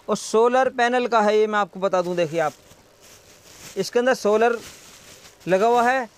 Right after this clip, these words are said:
Solar है इसके अंदर, ये देखिए आप, और solar काम करता है बढ़िया। देखो तो दोस्तों, देखो ये इसके अंदर solar है और ये सोलर काम करता है बहुत बढ़िया, सही है। ये दो क्वालिटी की है मेरे पास,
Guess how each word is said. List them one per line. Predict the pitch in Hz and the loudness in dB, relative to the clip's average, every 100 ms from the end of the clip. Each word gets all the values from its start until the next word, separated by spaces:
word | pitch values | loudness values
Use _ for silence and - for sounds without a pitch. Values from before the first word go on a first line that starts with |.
| _ - - | _ -20 -20
Solar | - 190 208 233 | -4 0 4 4
है | 226 240 | 4 2
इसके | 202 | 0
अंदर, | 247 254 | 0 2
ये | 247 | 4
देखिए | 240 214 | 2 0
आप, | 254 254 _ _ _ _ _ _ _ _ _ - - - - | -2 -2 _ _ _ _ _ _ _ _ _ -20 -20 -20 -12
और | 185 | -8
solar | - 214 247 240 | 0 2 2 0
काम | 233 240 | 0 0
करता | 220 233 240 | -2 0 2
है | 247 | 2
बढ़िया। | 233 214 220 | 2 2 0
देखो | 190 180 | -2 -4
तो | 196 | -2
दोस्तों, | 196 214 240 | 0 2 2
देखो | 240 233 247 - _ _ - | 2 0 -4 -8 _ _ -8
ये | 175 220 | 0 2
इसके | 240 226 247 | 2 0 0
अंदर | 254 | 0
solar | - 233 220 | 2 2 4
है | 185 151 _ _ - | 0 -4 _ _ -4
और | 220 | -2
ये | 220 | 0
सोलर | 214 226 226 | 0 0 0
काम | 233 254 | 0 0
करता | 226 240 233 | -2 -2 0
है | 226 247 | 2 0
बहुत | 190 202 240 202 | 0 0 0 0
बढ़िया, | 226 233 233 214 | 0 2 0 -4
सही | 196 - - 233 240 | -10 -18 -4 0 2
है। | 220 240 262 _ _ _ - 185 | 4 2 -2 _ _ _ -14 -2
ये | 220 254 254 | 2 4 2
दो | 190 233 254 | 2 2 2
क्वालिटी | - 233 240 226 247 | 0 0 0 -2 -6
की | 247 254 | 0 0
है | 233 254 | 2 0
मेरे | 240 247 247 | 0 0 2
पास, | 247 247 | 2 0